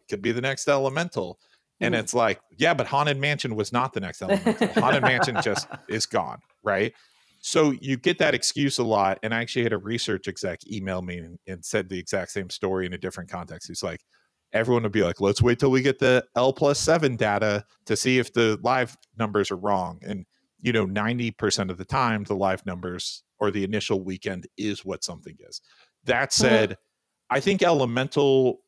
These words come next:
Speaker 1: to your point, it got, I think, an A Cinema score. I did not look that up, so don't quote me on that, but that's, you know,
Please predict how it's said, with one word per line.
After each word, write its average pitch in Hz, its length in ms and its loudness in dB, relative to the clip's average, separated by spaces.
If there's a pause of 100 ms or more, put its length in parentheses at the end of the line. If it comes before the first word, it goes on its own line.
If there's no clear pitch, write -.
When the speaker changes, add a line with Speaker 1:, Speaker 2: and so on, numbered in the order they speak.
Speaker 1:
to 135 100 -2
your 117 140 2
point, 110 360 0
it 107 60 -4
got, 127 280 0
I 110 80 0
think, 123 200 -4
an 95 180 -6
A 104 220 0
Cinema 123 420 -2
score. 123 480 2
I 107 60 -2
did 104 140 -2
not 104 200 -2
look 101 160 -6
that 98 140 -2
up, 95 220 -4
so 92 160 -6 (180)
don't 98 200 -6
quote 92 200 -4
me 98 100 -6
on 98 120 -4
that, 98 200 -4
but - 100 -10
that's, 98 260 -4 (460)
you 113 100 -6
know, 90 280 -4